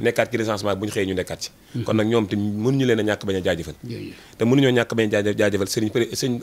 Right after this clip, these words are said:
Speaker 1: euh,
Speaker 2: Mafari.
Speaker 1: Serigne, Serigne,
Speaker 2: Mafari.
Speaker 1: Serigne, waaw, Serigne président muy, muy Fallou Ndiaye. Ci taxawaay bu am solo bi nga xam ne gunge nañu ko ci liggéey bi. Ndax nag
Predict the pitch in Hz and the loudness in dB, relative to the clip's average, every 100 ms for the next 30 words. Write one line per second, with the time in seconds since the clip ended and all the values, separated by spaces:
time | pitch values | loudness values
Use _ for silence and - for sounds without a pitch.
0 | - 101 98 92 107 117 113 110 104 - | -2 0 2 0 -2 -4 -2 -4 -6 -4
1 | 113 110 107 - - - 127 120 110 113 | -2 0 -2 -4 -12 -4 -2 -2 -4 -4
2 | 110 101 98 - 135 156 120 107 95 104 | -2 0 2 2 0 2 2 0 0 0
3 | 104 107 104 95 - 107 107 98 92 90 | 2 2 2 0 -2 0 2 2 0 -4
4 | - 113 101 92 131 - 143 107 101 - | 0 2 4 2 0 -2 -6 -6 -10 -10
5 | - 110 110 147 135 123 110 110 117 101 | 0 2 4 4 4 4 2 0 0 0
6 | 110 120 120 110 110 139 143 127 117 101 | 0 -2 0 0 0 0 2 2 0 0
7 | 117 104 95 80 - 135 104 - 107 107 | 2 2 2 0 -10 -14 -14 -6 -4 0
8 | 143 | -2